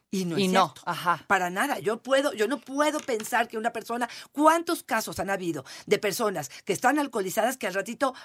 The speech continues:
Speaker 1: para uno fue un sí rotundo
Speaker 2: Y el
Speaker 1: y
Speaker 2: otro fue
Speaker 1: entusiasta,
Speaker 2: violación.
Speaker 1: y el otro fue violación?
Speaker 2: Exacto.
Speaker 1: Entonces, me parece que una de las cosas que tendríamos que aprender definitivamente es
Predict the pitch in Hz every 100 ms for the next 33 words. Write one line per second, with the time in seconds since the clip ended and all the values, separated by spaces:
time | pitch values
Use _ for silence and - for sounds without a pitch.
0 | - 220 208 240 294 294 285 269 - 240
1 | 254 269 247 240 220 254 240 294 - -
2 | 190 208 226 202 226 220 202 - 180 147
3 | 247 233 254 262 202 220 247 277 311 359
4 | 165 - 175 240 - 226 220 214 269 359
5 | 285 220 262 330 311 - 254 226 196 185
6 | 233 285 277 - 226 202 190 240 320 -
7 | - 196 190 185 233 262 226 254 - 185
8 | 196